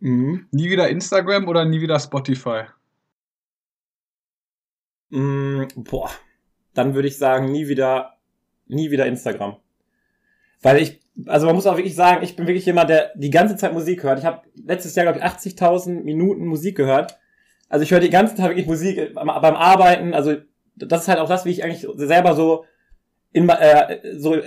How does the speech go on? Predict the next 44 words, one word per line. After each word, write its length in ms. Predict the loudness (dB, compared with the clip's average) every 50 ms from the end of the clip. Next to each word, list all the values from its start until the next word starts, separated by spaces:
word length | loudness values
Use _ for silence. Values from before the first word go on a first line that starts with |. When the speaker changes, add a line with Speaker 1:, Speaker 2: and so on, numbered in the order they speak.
| -6 -2
Speaker 1:
fokussiert 480 | -2 -2 0 -2 0 4 4 4 4
bleibe, 240 | 6 6 6 6 4 2
wenn 80 | 0
ich 100 | -2 -4
so 100 | -2 2
leise 300 | 4 6 6 6 4 4
Musik 300 | 0 -2 -2 -2 -4 -2
im 60 | -2
Hintergrund 340 | -4 -2 -2 -2 -2 -2 0 2
höre 320 | 4 4 4 4 2 0
und 80 | 0 0
dann 160 | 0 0 0
halt 140 | -2 -4 -4
programmiere. 640 | -2 -2 0 2 2 2 4 4 2 2 0 -4 -12 _ _ _ _ _ _ _ _ _ _ _ _ _
Das 120 | -2 0
ist 60 | 2 0
halt 120 | 0 0
richtig 300 | 0 -4 -6 -8 -6 2
geil, 240 | 4 4 4 6 4
weil 100 | 4 2
dann, 160 | 2 0 -2
äh, 180 | -2 -4 -4 -4
ist 100 | -2 -2
man 140 | -2 0
so 80 | 2 0
in, 100 | 0 0
in 200 | -4 -6 -4 -4
so 60 | -2
einem 140 | -2 -2 0
Tunnel 260 | 0 2 2 4 2
drin 400 | 4 4 4 2 2 0 -4 -8 _ _ _ _ _ _ _ _ _ _ _
und 120 | -4 0
kann 140 | 0 0 0
sich 100 | 2 0
halt 120 | 0 0 -2
richtig 180 | -4 -6 -6
gut 120 | -8 -6 -6
konzentrieren. 760 | -6 -8 -6 -6 -8 -6 -2 0 0 2 0 0 -4 -8 -14 _ _ _ _ _ _ _ _ _ _ _ _ _ _ _ _ _ _ _ _ _ _
Ja, 200 | 0 2 2 2
und 200 | 0 -2 -4 -4
ansonsten 300 | 0 0 0 0 0 -4
höre 80 | -4 -2
ich 60 | 0
auch 240 | 0 0 -2 -6